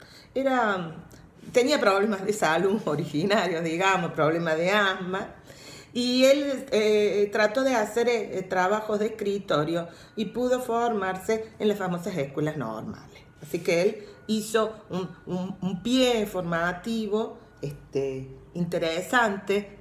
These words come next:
para, para la época, digamos, este, en, en términos de sistema educativo. Em, que yo voy a discutir el concepto de sistema educativo.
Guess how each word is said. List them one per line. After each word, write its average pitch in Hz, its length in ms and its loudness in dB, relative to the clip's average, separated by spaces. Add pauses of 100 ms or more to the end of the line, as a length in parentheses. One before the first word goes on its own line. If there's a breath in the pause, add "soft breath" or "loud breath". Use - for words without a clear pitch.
para, 139 420 -4
para 135 260 -2
la 131 160 0
época, 143 480 0
digamos, 156 420 -6 (480 loud breath)
este, - 400 -10
en, 160 140 -6 (120)
en 151 200 -4
términos 196 480 -2
de 180 320 -2 (300 loud breath)
sistema 196 440 -4
educativo. 147 600 -4 (180)
Em, - 640 -8
que 254 120 -6
yo 285 160 -4
voy 285 160 6
a 262 60 6
discutir 196 360 -2
el 131 60 -2
concepto 127 380 -6
de 127 60 -12
sistema 127 320 -10
educativo. 117 420 -10